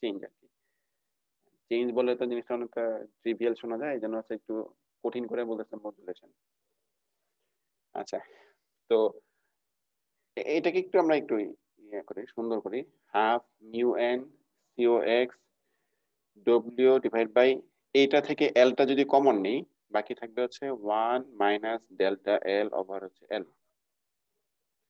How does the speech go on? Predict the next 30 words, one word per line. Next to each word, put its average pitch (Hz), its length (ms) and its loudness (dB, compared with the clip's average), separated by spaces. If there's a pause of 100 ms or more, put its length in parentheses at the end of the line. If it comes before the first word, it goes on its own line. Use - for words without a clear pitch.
(540)
ভিজিএস 113 640 -10 (140)
minus 98 280 -8 (100)
ভিটি 92 300 -20
হোল 87 160 -6
স্কয়ার। - 240 -10 (880)
এখানে 160 280 0
যেটা 107 180 0
আসতেছে - 300 -14 (560)
ওয়ান 113 280 2
minus 127 240 2 (100)
delta 107 300 -6 (200)
এল 131 80 -2 (100)
over 98 180 -4 (140)
এল, 90 80 -2 (1300)
এটা 110 140 -10
কি - 100 -10
এরকম 127 220 -4
ভাবে 127 180 -2
লেখা 110 200 -8
যায়? 135 120 -6 (460)
ওয়ান 113 320 -4 (180)
minus 107 380 -6 (120)
delta 101 340 -4 (260)
এল 107 100 -6 (160)
over 98 240 -8
হচ্ছে - 200 -20 (160)
এল 110 100 -4 (600)
inverse 101 400 -8
ওয়ান, 95 160 -2 (800)
ঠিক 110 120 -16